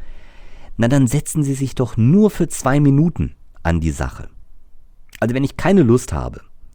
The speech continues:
in meinem Zimmer Staub zu wischen, dann nehme ich einen nassen oder eben einen feuchten Lappen und sage, okay, nur zwei Minuten. Und dann wische ich nur für zwei Minuten Staub. Und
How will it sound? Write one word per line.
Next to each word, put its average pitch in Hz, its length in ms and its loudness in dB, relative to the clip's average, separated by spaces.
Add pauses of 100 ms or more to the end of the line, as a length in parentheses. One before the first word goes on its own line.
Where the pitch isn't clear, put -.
(100)
in 104 120 0
meinem 110 300 0
Zimmer 127 460 2
Staub - 380 0
zu 82 160 -2
wischen, - 300 -8 (1400)
dann 101 140 2
nehme 151 200 4
ich - 140 -4
einen 85 200 2
nassen 90 380 -2
oder 82 200 -4
eben 78 200 -4
einen 67 100 -4
feuchten - 460 -4
Lappen 69 320 -4
und 110 140 -4
sage, 110 400 -2 (120)
okay, 95 400 -2 (180)
nur 180 580 4
zwei 120 320 -2
Minuten. 110 480 0 (1500)
Und 107 180 2
dann 110 180 4
wische 160 200 2
ich - 120 -2
nur 175 160 2
für 151 120 -4
zwei 110 260 -2
Minuten 107 400 0
Staub. - 480 -6 (280)
Und 95 400 -2